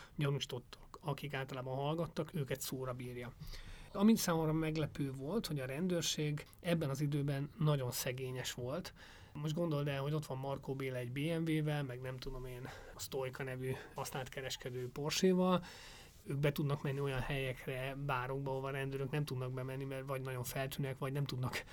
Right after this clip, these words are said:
egyszerűen annyi pénzt ott elverni, mint ezek az emberek. Nagyon nehéz volt ezekre az emberekre dolgozni, rádolgozni. És ekkor nyolcvanegyben kaptak egy lehetőséget a rendőrök, hogy jó, akkor álljon össze egy szupercsapat, és tényleg akkor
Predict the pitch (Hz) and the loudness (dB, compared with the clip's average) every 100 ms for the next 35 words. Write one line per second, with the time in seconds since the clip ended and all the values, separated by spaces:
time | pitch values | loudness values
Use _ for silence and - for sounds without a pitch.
0 | - - 139 - 135 147 143 131 139 - | -8 -4 0 2 4 6 6 6 4 2
1 | 135 - 135 131 131 131 131 127 131 127 | 0 0 0 2 0 0 -2 -2 -2 -2
2 | 127 135 180 196 196 151 143 - - - | -2 0 4 6 4 0 -6 -6 -6 -8
3 | - 175 160 156 147 143 143 147 147 156 | 2 6 8 8 6 2 2 2 2 2
4 | 147 143 135 131 139 139 139 131 135 135 | 2 2 0 -2 -4 -2 0 0 0 -2
5 | 139 131 127 131 147 160 165 190 208 - | 0 0 0 0 0 2 4 6 4 -2
6 | - - 156 202 190 - 151 165 - - | -20 -8 4 6 6 4 4 2 0 -14
7 | - 175 165 156 143 139 135 143 - 127 | -2 2 2 2 0 0 0 0 -2 -6
8 | 139 127 147 139 131 143 139 139 131 - | -4 -6 0 0 0 -2 -4 -4 -6 -8
9 | 165 135 - - 165 226 180 151 151 170 | -8 -8 -10 -4 2 4 4 2 2 2
10 | 180 - 147 143 135 135 - 160 - 190 | 4 2 0 -2 -2 -4 -4 -6 -2 0
11 | 175 151 147 143 - - 139 131 - 135 | 0 0 -4 -4 -6 -4 -2 -4 -6 -6